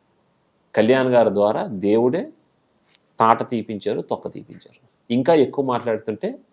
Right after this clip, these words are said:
వాళ్ళు బతికే ఉండాలి, ఎవ్వరు చచ్చిపోకూడదు.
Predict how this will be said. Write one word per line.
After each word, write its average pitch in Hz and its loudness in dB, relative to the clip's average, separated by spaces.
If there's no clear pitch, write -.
వాళ్ళు 131 8
బతికే 117 6
ఉండాలి, 120 4
ఎవ్వరు 113 -4
చచ్చిపోకూడదు. 95 -8